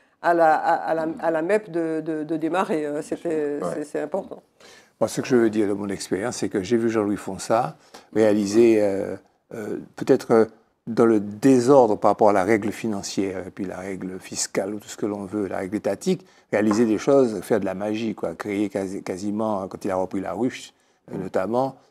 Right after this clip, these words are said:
Speaker 3: euh, f-, faire de la magie, quoi, avec peu d'argent, quoi, ou, ou les fonds publics avec les dé-, les, les appels d'offres et tout, et puis deux, trois ans, et puis, ouais,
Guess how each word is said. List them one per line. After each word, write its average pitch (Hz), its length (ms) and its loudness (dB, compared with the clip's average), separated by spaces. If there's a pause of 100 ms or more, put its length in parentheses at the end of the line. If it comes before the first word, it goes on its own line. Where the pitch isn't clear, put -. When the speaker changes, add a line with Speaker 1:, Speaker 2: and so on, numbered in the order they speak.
(120)
Speaker 3:
euh, 101 340 -8
f-, 98 260 -8
faire 113 240 -2
de 101 60 -2
la 98 60 -4
magie, 101 400 -6
quoi, 92 100 -6
avec 85 240 -10
peu 120 100 2
d'argent, 95 460 -4
quoi, - 340 -10 (360)
ou, 120 260 2
ou 143 120 6
les 131 140 6
fonds 127 240 0
publics 107 440 -4
avec 101 120 -2
les 107 120 -2
dé-, 104 160 -2
les, 101 260 -6
les 101 140 -6
appels 107 280 -6
d'offres 101 280 -6
et 101 80 -6
tout, 107 280 -4
et 98 40 -8
puis 107 160 -6
deux, 101 160 -2
trois 101 360 0
ans, 107 80 -4
et 104 140 -12
puis, 110 220 -8
ouais, 107 240 -6